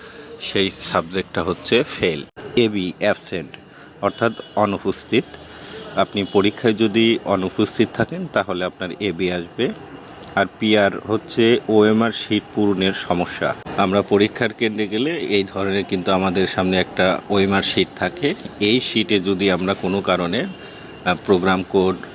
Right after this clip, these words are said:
বা রোল নাম্বার অথবা প্রশ্ন কোড লিখতে বা ফিল আপ করতে ভুল করি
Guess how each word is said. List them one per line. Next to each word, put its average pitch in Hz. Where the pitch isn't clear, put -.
বা 87
রোল 95
নাম্বার 92
অথবা 113
প্রশ্ন 104
কোড 98
লিখতে 95
বা 92
ফিল 101
আপ 104
করতে 90
ভুল 90
করি 95